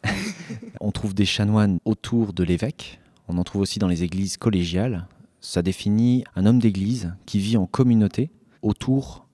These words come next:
d'une église. C'est un clergé, euh, plutôt de prestige, c'est-à-dire qu'un chapitre cathédral, c-, c'est l'ensemble des chanoines,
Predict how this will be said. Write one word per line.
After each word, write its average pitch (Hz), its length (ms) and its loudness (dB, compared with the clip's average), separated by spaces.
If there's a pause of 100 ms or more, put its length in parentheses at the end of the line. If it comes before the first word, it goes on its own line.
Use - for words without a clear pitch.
d'une 95 260 0
église. 98 420 -2 (400)
C'est - 260 -6
un 92 60 -2
clergé, 95 520 -2
euh, 82 280 0
plutôt 95 520 -6
de 87 120 -4
prestige, 107 600 -6 (140)
c'est-à-dire 92 480 -4
qu'un 87 260 -2
chapitre - 540 -4
cathédral, 95 540 -2
c-, - 200 -12
c'est - 200 -10
l'ensemble 92 440 0
des 85 100 0
chanoines, 95 480 -2